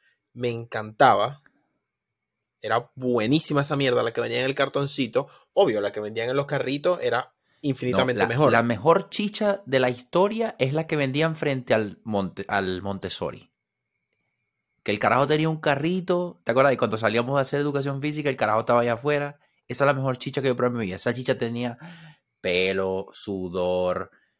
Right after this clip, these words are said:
Speaker 2: eh, sucio.
Speaker 1: El sucio de la, el sucio de las
Speaker 2: <laughs>
Speaker 1: uñas, tenía
Speaker 2: Todo
Speaker 1: piojos.
Speaker 2: toda esa verga, y, y aún así era la mejor,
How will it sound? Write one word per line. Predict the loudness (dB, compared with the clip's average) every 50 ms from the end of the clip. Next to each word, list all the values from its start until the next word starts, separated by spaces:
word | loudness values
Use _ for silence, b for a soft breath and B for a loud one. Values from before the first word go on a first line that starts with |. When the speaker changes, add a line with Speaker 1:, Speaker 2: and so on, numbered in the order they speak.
| _ _ _
Speaker 2:
eh, | -20 -16 _
sucio. | -6 -6 -4 -2 0 0 0 0 0 0 4 4 6
Speaker 1:
El | 6 6
sucio | 6 4 4 4 4 4 4 4
de | 6 6
la, | 4 4 4
el | 2 0 0
sucio | 0 -2 -2 2 4 4
de | 4
las | 4 2 2 0 -2
Speaker 2:
<laughs> | 0
Speaker 1:
uñas, | 0 0 2 2 0 2 2 2 2 4 4 2 2
tenía | 2 0 0 0 0 0
Speaker 2:
Todo | 0 -2
Speaker 1:
piojos. | -6 -8 -2 2 4 6 8 8 8 8 8 6 6 6 6 6 4 0 -6 _ _ _ _ _ _ _ _ _ _ _ _ _ _ _ _ _ _ _
Speaker 2:
toda | 4 4 4
esa | 6 6 4 4
verga, | 6 4 2 0 -2 -4 -4 -2
y, | -2 -2 -2 -2 -4
y | -2 -2 -2 -4 -4 -2
aún | -2 0 0 -2 -4
así | -4 -6 -6 -6 -6 -2 0
era | 0 0 0 -2
la | -2 -4
mejor, | -4 -6 -6 -6 -8 -10 _